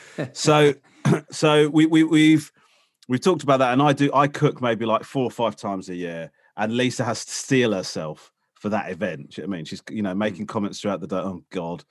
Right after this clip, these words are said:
Speaker 2: you're cooking tonight, aren't you?" So a lot of sort of snidey little remarks and stuff.
Speaker 1: Yeah.
Speaker 2: Um, so, so Lisa does fuck all. I, I feel like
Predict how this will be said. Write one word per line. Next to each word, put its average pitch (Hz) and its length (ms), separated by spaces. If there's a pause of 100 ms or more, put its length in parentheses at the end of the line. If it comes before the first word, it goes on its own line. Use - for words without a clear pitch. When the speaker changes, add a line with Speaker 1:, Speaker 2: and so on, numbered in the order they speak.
(360)
Speaker 2:
you're 107 180
cooking 98 340
tonight, 90 280
aren't 92 280
you?" 87 100
So 117 200
a 131 40
lot 156 160
of 123 80
sort - 180
of 202 80
snidey 101 520
little 92 160
remarks 95 440
and 82 100
stuff. - 240
Speaker 1:
Yeah. 104 140 (520)
Speaker 2:
Um, 135 400 (880)
so, 170 240
so 180 180
Lisa 202 280
does 175 160
fuck 160 240
all. 151 140
I, 165 200
I - 40
feel 214 280
like 165 440